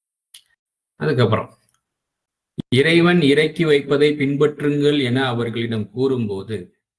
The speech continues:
யார்கிட்ட? அந்த தீயோனின் அடிச்சுவடுகளை எல்லாம் பின்பற்றாங்க இல்லையா, அவங்க கிட்ட கூறும்போது கூறுகின்றனர், "உண்மையாதெனில், எங்கள் மூதாதையர்களை எதன் மீது கண்டோமோ,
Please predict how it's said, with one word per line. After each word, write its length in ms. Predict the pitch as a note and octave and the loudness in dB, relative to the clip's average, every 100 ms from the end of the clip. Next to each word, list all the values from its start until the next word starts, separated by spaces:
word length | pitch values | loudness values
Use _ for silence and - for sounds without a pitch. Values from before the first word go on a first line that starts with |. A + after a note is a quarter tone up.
| _ _ _ - | _ _ _ -10
யார்கிட்ட? 520 | A2+ A#2+ A2+ A2 B2 | -10 -10 -12 -10 -10
அந்த 160 | C3 | -10
தீயோனின் 460 | A2+ C3 C3+ C3 A#2+ | -10 -6 -4 -4 -6
அடிச்சுவடுகளை 560 | A#2 A#2 A#2+ A2+ A2 A2 | -8 -10 -10 -8 -8 -8
எல்லாம் 260 | A2 A#2 | -10 -12
பின்பற்றாங்க 480 | A2+ A2 G#2 G#2 G2+ | -12 -12 -12 -14 -16
இல்லையா, 260 | G2+ C#3+ C#3+ | -14 -12 -10
அவங்க 260 | A#2 C3 | -10 -10
கிட்ட 260 | B2 A#2+ A#2 | -10 -12 -14
கூறும்போது 800 | - A#2 A2+ G#2 G2+ G2+ A2 - _ _ _ _ _ _ _ _ - - - | -12 -12 -10 -12 -12 -12 -16 -16 _ _ _ _ _ _ _ _ -20 -20 -6
கூறுகின்றனர், 720 | D3+ D3 B2+ A2+ A2+ A#2+ A#2 - _ _ _ _ _ _ _ _ _ | -2 -2 -2 -4 -4 -4 -6 -10 _ _ _ _ _ _ _ _ _
"உண்மையாதெனில், 1040 | C3 D#3 F3 E3 C#3+ B2+ B2+ B2+ A#2 - | -6 -4 -2 0 0 -2 -2 -2 -4 -10
எங்கள் 420 | B2+ B2 C#3+ C#3 B2+ | -8 -8 -4 -4 -2
மூதாதையர்களை 1120 | B2+ D#3 E3 E3 D#3+ C#3+ C#3 B2+ A#2 B2 C#3+ | -4 -4 -4 -4 -2 -2 -2 -4 -6 -8 -6
எதன் 360 | A#2+ C3+ C#3+ | -6 -6 -6
மீது 380 | C#3+ C#3 C#3 C3+ - | -6 -6 -4 -6 -8
கண்டோமோ, 640 | A2 G#2+ G#2 G2+ G#2+ G#2 | -8 -8 -8 -10 -10 -12